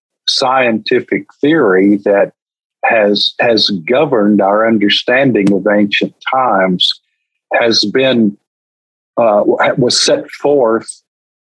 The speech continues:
by people who lived two hundred or two hundred and fifty years ago. And their theories, uh, were, were questioned then sometimes by themselves, but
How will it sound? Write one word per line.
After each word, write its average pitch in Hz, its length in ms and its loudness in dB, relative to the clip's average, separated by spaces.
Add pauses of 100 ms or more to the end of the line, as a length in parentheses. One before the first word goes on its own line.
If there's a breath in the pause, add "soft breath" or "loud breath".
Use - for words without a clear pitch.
(180)
by 107 400 0
people 139 380 0
who 110 140 2
lived 120 400 0
two 139 180 0
hundred 127 360 0
or 104 80 2
two 120 260 0
hundred 117 260 2
and 101 200 2
fifty 117 300 -2
years 120 440 2
ago. 95 560 2 (680)
And 110 460 2
their 107 300 0
theories, 117 800 2 (400)
uh, 104 300 2
were, 120 260 2 (180)
were 110 160 -2
questioned 110 800 0
then 123 400 2
sometimes 110 800 0
by 113 260 0
themselves, 107 1040 0 (520)
but 113 400 -2